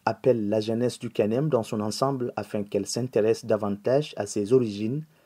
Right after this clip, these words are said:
à ses cultures et à son sultanat. Le président de l'association des jeunes Kogono vingt-quatre, Nassour Siddiq Adam, exhorte les jeunes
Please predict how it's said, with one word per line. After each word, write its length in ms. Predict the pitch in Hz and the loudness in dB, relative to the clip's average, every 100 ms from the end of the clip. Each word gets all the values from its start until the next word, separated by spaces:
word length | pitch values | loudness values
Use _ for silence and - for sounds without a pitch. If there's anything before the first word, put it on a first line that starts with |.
| _ | _
à 60 | 98 | -10
ses 160 | - 104 | -4 -2
cultures 460 | 147 127 - 165 - _ _ _ | 0 -2 0 0 -2 _ _ _
et 80 | 113 | 0
à 60 | 107 | 0
son 180 | - | -2
sultanat. 500 | 101 - 151 101 87 - _ _ _ _ _ _ _ - | -2 -2 -2 -2 -2 -10 _ _ _ _ _ _ _ -4
Le 100 | 104 | -2
président 460 | 120 113 107 113 | 0 0 0 0
de 80 | 110 | 2
l'association 580 | 113 110 117 - 107 127 | 2 2 0 0 0 0
des 120 | 117 | 0
jeunes 300 | 107 120 107 | 0 0 0
Kogono 420 | 104 139 127 127 | 2 4 4 2
vingt-quatre, 600 | 151 127 - 113 117 - 104 | 2 2 0 -2 0 2 2
Nassour 360 | 104 113 120 98 | 2 0 -2 -2
Siddiq 440 | - 101 113 - | -4 -4 -4 -4
Adam, 340 | - 110 117 156 - _ _ | -4 0 0 -2 -8 _ _
exhorte 480 | 123 110 139 127 - | -2 0 0 0 0
les 180 | 117 113 | 0 0
jeunes 320 | 107 147 185 | 2 2 2